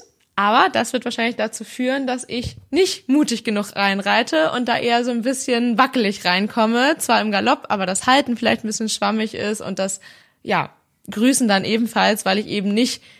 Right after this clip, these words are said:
mutig genug reinreite und mich traue, diesen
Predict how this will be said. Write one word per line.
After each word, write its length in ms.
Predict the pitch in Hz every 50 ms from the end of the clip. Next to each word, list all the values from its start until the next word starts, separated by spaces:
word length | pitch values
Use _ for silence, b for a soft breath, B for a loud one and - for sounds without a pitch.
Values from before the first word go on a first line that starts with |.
| b b
mutig 640 | b 226 247 269 285 - 262 226 226 233 - - - _ -
genug 360 | - 233 220 220 220 - -
reinreite 640 | 185 196 208 220 233 - 196 196 208 202 - 214 -
und 260 | 147 196 202 196 - _ _ _ _ _
mich 240 | - 214 202 - -
traue, 460 | - - - 214 208 220 226 220 214
diesen 560 | 185 - 214 214 208 202 202 208 196 202 -